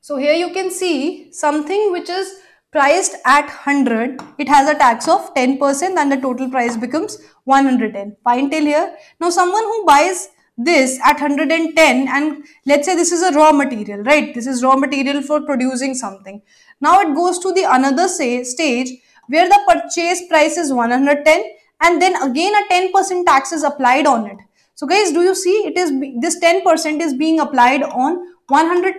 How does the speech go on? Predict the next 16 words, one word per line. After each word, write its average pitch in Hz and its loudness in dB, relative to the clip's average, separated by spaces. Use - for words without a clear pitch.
ten, 294 0
which 311 -4
includes 294 0
both 277 -2
the 339 -2
components. 214 -2
The - -2
original 311 2
price 320 4
of 233 2
hundred, 269 2
which 311 -2
has 370 0
already 359 4
been 339 0
taxed, 233 0